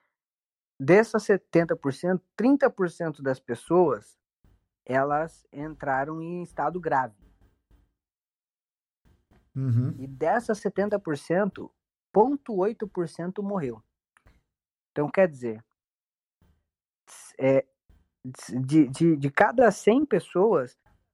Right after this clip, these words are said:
Speaker 1: ponto oito pessoa morre. Então, não dá uma, né?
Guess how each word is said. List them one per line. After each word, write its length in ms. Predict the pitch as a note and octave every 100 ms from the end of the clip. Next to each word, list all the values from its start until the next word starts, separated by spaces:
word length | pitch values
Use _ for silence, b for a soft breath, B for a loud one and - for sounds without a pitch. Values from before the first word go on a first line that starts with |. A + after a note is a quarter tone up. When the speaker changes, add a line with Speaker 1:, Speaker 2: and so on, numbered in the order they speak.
| _ -
Speaker 1:
ponto 300 | A#3 C4 -
oito 260 | F3+ G3 -
pessoa 320 | F#3+ - F#3+
morre. 360 | C4+ F3+ A#2+ - _ _ _
Então, 220 | - C#3
não 180 | D#3 E3+
dá 200 | E3 F#3+
uma, 420 | A3 F3+ D3+ B2+
né? 220 | B2 C3+